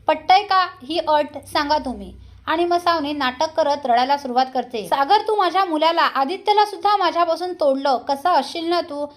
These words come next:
अरे, माझ्या मुलाला माझ्यापासून तू लांब केलं, मी तुला कधीच माफ करणार नाही,"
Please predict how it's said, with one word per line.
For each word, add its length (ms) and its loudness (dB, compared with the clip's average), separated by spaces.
अरे, 140 2
माझ्या 320 0
मुलाला 360 2
माझ्यापासून 600 0
तू 80 -4
लांब 340 0
केलं, 120 0
मी 160 0
तुला 160 2
कधीच 400 -4
माफ 260 0
करणार 340 2
नाही," 280 -6